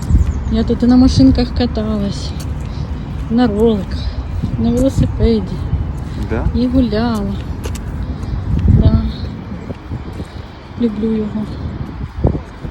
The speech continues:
Speaker 1: В Київ ми їздили по справах. Також треба було ще завезти Дімину маму додому, так як вона у нас цей тиждень гостювала.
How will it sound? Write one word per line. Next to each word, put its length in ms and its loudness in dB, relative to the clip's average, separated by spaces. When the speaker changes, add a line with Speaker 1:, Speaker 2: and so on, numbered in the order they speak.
Speaker 1:
В 40 -20
Київ 220 -2
ми 100 -4
їздили 440 -4
по 180 -6
справах. 640 -6
Також 400 -10
треба 240 -10
було 180 -6
ще 180 -12
завезти 380 -8
Дімину 400 -6
маму 460 -8
додому, 360 -6
так 180 -14
як 160 -20
вона 160 -8
у 40 -10
нас 180 -12
цей 160 -12
тиждень 440 -10
гостювала. 580 -10